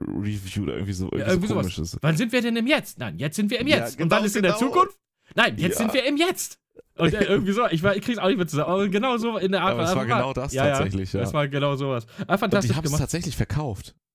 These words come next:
Speaker 1: ne? Also es war tatsächlich zu bekommen. Ein
Speaker 2: Das,
Speaker 1: Stück
Speaker 2: das
Speaker 1: genau.
Speaker 2: Ehrlich?
Speaker 1: Ja, genau eins. Es
Speaker 2: Oh,
Speaker 1: war sofort
Speaker 2: wild.
Speaker 1: weg, tausend Euro, äh,
Speaker 2: Ja,
Speaker 1: tausend
Speaker 2: klar,
Speaker 1: Dollar.
Speaker 2: sofort weg, natürlich.
Speaker 1: Ja, tausend Dollar, das ist halt super günstig, muss
Speaker 2: Wollte
Speaker 1: ich sagen,
Speaker 2: sagen,
Speaker 1: für
Speaker 2: das ist
Speaker 1: so ein,
Speaker 2: nicht, das ist nicht
Speaker 1: das
Speaker 2: teuer,
Speaker 1: ist,
Speaker 2: ja.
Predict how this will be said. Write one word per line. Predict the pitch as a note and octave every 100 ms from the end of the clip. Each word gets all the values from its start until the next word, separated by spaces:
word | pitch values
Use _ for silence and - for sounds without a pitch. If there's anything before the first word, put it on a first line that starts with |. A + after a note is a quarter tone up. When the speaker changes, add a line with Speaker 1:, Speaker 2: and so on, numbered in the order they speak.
| -
Speaker 1:
ne? | G2+ A#2
Also | G2 F#2+
es | -
war | A2+ A2+
tatsächlich | A2+ - C#3+ C3+
zu | - A2+
bekommen. | - C#3+ B2 A2+ E3 -
Ein | - C#3
Speaker 2:
Das, |
Speaker 1:
Stück | A2+ D#3
Speaker 2:
das | C#3+
Speaker 1:
genau. | F#2+ F2+ A2 -
Speaker 2:
Ehrlich? | D3 F4 A#4+ - _ _ _ _ -
Speaker 1:
Ja, | A#2 - -
genau | - C#3 A2+
eins. | B2 B2 D#3
Es | - G2+
Speaker 2:
Oh, |
Speaker 1:
war | C#3+
sofort | A#2 F#3+
Speaker 2:
wild. | -
Speaker 1:
weg, | G#2 -
tausend | - A2 A#2 A2 - -
Euro, | G#2 F2 D#2+
äh, | -
Speaker 2:
Ja, | C3
Speaker 1:
tausend | C3
Speaker 2:
klar, | C#3 C#3
Speaker 1:
Dollar. | F2+
Speaker 2:
sofort | A#2 A#2+ A#2+ A2+
weg, | G2+
natürlich. | G2+ - A#2 F#2
Speaker 1:
Ja, | F#2
tausend | - G#2+ G2
Dollar, | B2+ G#2
das | E2+ F2+
ist | G2+ -
halt | G2
super | F#2+ G2+
günstig, | A#2 D3+ - F2
muss | F2+ F2+
Speaker 2:
Wollte |
Speaker 1:
ich | A#2+
sagen, | -
Speaker 2:
sagen, | A2
Speaker 1:
für | A2+
Speaker 2:
das |
ist | -
Speaker 1:
so | C3
ein, |
Speaker 2:
nicht, | G2 B2+
das | A#2+
ist | B2
nicht | A2
Speaker 1:
das | G2
Speaker 2:
teuer, | G#2+ G#2
Speaker 1:
ist, |
Speaker 2:
ja. | G2+